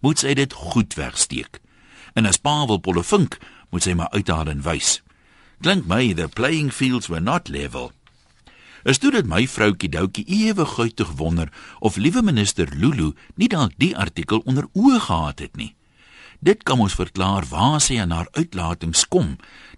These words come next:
dat Calvinistiese wit Afrikaner mans hulle vrouens as besittings beskou. "Jy weet," sê my perske bloeisel ewe met 'n tuitbekkie, "dalk moet 'n mens eerder met die minister raas oor sy nie besef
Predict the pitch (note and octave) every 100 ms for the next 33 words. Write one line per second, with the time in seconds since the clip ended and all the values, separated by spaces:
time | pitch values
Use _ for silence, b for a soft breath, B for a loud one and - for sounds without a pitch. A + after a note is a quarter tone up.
0 | F2 F2 - F#2+ G2+ E2 B2+ - C3+ -
1 | G#2+ - - - F#2+ E2 - A2+ A#2+ G#2
2 | C#2 E2 G#2+ - D2 D#2+ - A2+ A2+ -
3 | - - - G#3 D#3 A2 E2 D#2 - C#2
4 | - _ _ _ _ _ _ B B B
5 | B B B A#2+ B2 E3+ A#3+ - b b
6 | - B2+ F#2 F2+ G#2+ G#2+ G#2+ - - D2+
7 | D2+ E2+ - E2+ G2 F#2+ F#2+ D#2+ D2+ C#2+
8 | G2 F#2 - D2 C#2+ D2+ C#2 b b b
9 | b b - B2+ A3+ - E3 A2+ G2+ -
10 | E3+ A3 F#3+ B2 F2 E2 C#2+ D#2+ F#2+ -
11 | E2 D2 G#2 E2 D#2 - B B B C3+
12 | B2 C3 A#3+ C#3 - A2+ E2+